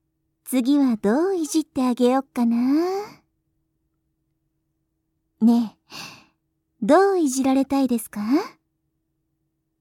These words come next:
お姉ちゃんに、どう意地悪されたい？ん？<laughs> ふーん。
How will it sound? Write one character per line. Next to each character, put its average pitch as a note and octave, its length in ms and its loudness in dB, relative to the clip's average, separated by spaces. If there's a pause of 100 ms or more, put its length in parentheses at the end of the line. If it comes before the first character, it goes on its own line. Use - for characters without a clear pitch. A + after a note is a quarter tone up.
(120)
お A#3 120 4
姉 C4 220 2
ち A3+ 140 -4
ゃ G#3 60 0
ん G#3 120 0
に、 C4 280 4 (840)
ど A3+ 280 2
う F#4 60 2
意 C#4+ 80 2
地 B3 120 -2
悪 C4 220 2
さ A#3 140 -2
れ A#3 100 -4
た B3 120 -2
い？ A3+ 160 -2
ん？ D#4 40 0 (4000)
<laughs> B3+ 340 -2 (1400)
ふ F#4 60 0
ー C#4+ 760 4
ん。 F#4+ 40 -6